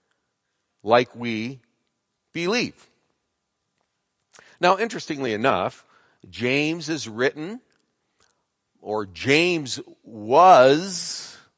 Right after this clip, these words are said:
the half-brother of the Lord Jesus Christ. Did you know that? Jesus, did you know that Jesus had, eh, three or four siblings, maybe four, three more brothers and a, a sister,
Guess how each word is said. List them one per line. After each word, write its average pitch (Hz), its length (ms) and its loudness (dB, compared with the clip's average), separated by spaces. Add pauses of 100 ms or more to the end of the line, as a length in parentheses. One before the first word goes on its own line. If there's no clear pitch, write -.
(760)
the 127 200 -2
half-brother 151 1200 4
of 139 240 0
the 143 100 -2
Lord 151 340 0
Jesus 180 320 -10
Christ. - 440 -6 (920)
Did - 120 -14
you 196 80 -18
know 113 160 -10
that? 76 160 -16 (2000)
Jesus, 202 840 -2
did 131 160 -8
you 139 100 -6
know 143 120 0
that 135 120 -8
Jesus 120 440 -8
had, 127 360 2 (220)
eh, 135 220 -8
three 151 240 -12
or 131 60 -6
four 135 260 -10
siblings, 151 420 -14
maybe 127 180 -12
four, 135 440 -10
three 135 200 -18
more 127 160 -10
brothers 123 380 -10
and 117 100 -16
a, 113 240 -12
a 107 100 -14
sister, - 500 -18